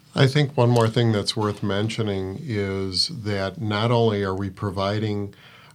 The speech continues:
um, all these opportunities for these kids to, uh, learn self-defense and, and become more focused and goal-oriented and build their,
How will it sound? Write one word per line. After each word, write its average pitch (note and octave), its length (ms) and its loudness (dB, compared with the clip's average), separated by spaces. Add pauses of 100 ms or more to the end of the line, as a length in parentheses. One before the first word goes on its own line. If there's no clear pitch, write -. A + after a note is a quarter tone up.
(140)
um, E2 600 -6 (260)
all A2 180 0
these A2 220 0
opportunities G2+ 680 -2
for F#2 220 -4
these F2+ 280 -2
kids F2+ 400 -2
to, F#2+ 520 -4 (500)
uh, F2 220 -6
learn A2+ 280 4
self-defense G2+ 880 0
and, F2 600 -4
and F2 260 -6
become F#2+ 300 -6
more F#2 280 0
focused G2 640 -2
and F2+ 380 -2
goal-oriented F#2+ 1400 0
and E2+ 540 -6
build G2+ 320 -2
their, F2+ 360 -2